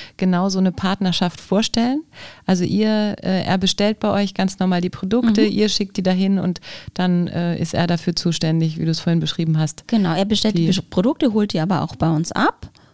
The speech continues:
Speaker 2: Und, ähm, er ba-, er hat ein eigenes Vertriebsteam mit Beauty-Salons und so weiter und baut dort die, die Marke auf, macht Marketing, hat unsere Broschüren alle übersetzt. Also wir bieten ihm alles, was er braucht,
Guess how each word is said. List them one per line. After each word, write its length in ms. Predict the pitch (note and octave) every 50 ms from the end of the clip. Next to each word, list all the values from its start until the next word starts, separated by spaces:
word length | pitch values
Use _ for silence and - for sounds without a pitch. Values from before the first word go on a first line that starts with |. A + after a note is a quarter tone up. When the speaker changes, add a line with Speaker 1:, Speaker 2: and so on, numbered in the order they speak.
| _ _ - -
Speaker 2:
Und, 520 | - A3+ A3 A3 A3 A3 A3 A3 A3+ - -
ähm, 480 | - G#3 G#3 G#3 G#3+ G#3 G#3 G#3+ - - -
er 160 | - G#3+ G#3
ba-, 360 | G#3 - G3+ G3 G3 F#3+ - - -
er 380 | - A3 A3+ G#3+ G3+ G3 F#3+ -
hat 240 | - F#3+ - - -
ein 80 | B2+ -
eigenes 320 | D#3 F#3+ G#3 G#3+ G3+ -
Vertriebsteam 800 | - - - - C4 D4+ - - - - C4+ C4+ C4 B3+ A#3+ A3+
mit 160 | G#3 G3 G3+
Beauty-Salons 720 | - C4 D4 C#4+ - C4 - B3 A3+ A#3 A#3 A#3 A3+ A#3 -
und 80 | G3+ G#3
so 160 | - A3 A3
weiter 320 | A3 G3+ G3+ G#3 - F#3
und 160 | E3+ F#3 G3+
baut 220 | - F3+ F3 F#3 F#3 -
dort 280 | G3+ F3+ F#3 - - -
die, 360 | F#3+ F3+ F3 F3 D#3+ - -
die 180 | G#3+ G3+ G#3+ G3+
Marke 380 | F3+ F3 F3 F3 F3 - - -
auf, 360 | - F#3 F3+ E3 E3+ E3+ F3 - _ - -
macht 340 | D#3 E3 F3+ F#3 - -
Marketing, 880 | - E3 F3+ F3 G3+ C4 - - C4+ - - - A#3 A#3 A3+ A3 A3 F#3+
hat 220 | F#3 G3+ G3+ G3+ - -
unsere 280 | - A3 G#3+ G#3 - F3+
Broschüren 520 | F3 - - G3+ - - C4+ C4+ C4+ C4
alle 240 | - E3 G3 A#3 A#3+
übersetzt. 640 | F#3+ G#3 A3+ A3 A3 A3 G#3+ G#3 G3+ - - - - - - - - - - - -
Also 320 | - G3+ - A3 G3+ G3
wir 180 | A3 A#3+ C4+ C4+
bieten 380 | - - A3+ C4 - - A#3+
ihm 180 | - F#3+ G3+ - -
alles, 340 | F#3 G#3 C4 C#4+ C#4 - -
was 160 | G3+ G3+ -
er 100 | E3 E3
braucht, 680 | - - - - E3+ F#3+ A#3+ F4+ - - - - - -